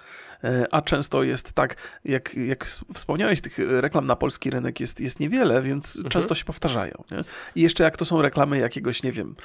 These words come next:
Speaker 1: k-, kremu dla pań, to widzowie są bardzo szczęśliwi, nie? Bo tam mają przez,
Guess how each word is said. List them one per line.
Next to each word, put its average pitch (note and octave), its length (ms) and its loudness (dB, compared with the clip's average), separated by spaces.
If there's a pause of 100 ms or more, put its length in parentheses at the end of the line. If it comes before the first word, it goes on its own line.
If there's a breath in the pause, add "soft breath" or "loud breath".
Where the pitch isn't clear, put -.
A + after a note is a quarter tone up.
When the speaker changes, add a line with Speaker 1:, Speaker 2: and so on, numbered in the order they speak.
(360 loud breath)
Speaker 1:
k-, - 80 -6 (100)
kremu C#3+ 380 6
dla C3 180 6
pań, B2+ 380 6 (360 loud breath)
to C3 320 6
widzowie C#3 340 4
są C3 180 4
bardzo B2 240 4
szczęśliwi, A2 480 0
nie? G2+ 120 0
Bo A#2 100 0
tam A2 160 -2
mają A2 320 -2
przez, - 400 -4